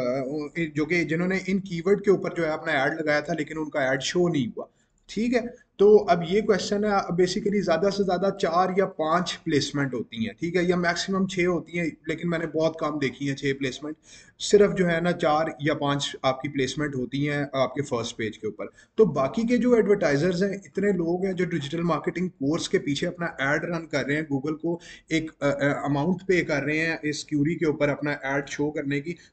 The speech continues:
तो वो लोग क्यों नहीं यहाँ पर आए? तो इस चीज़ के ऊपर हमने आज working करनी है। तो,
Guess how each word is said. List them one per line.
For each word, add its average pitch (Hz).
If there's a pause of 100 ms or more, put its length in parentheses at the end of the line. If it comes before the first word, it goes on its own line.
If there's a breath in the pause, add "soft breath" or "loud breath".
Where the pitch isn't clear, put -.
तो 202
वो 185
लोग 240
क्यों 196
नहीं 170
यहाँ 117
पर 107
आए? 98 (100)
तो 190
इस -
चीज़ 196
के 185
ऊपर 156
हमने 151
आज 151
working 143
करनी 170
है। 175 (540 loud breath)
तो, 180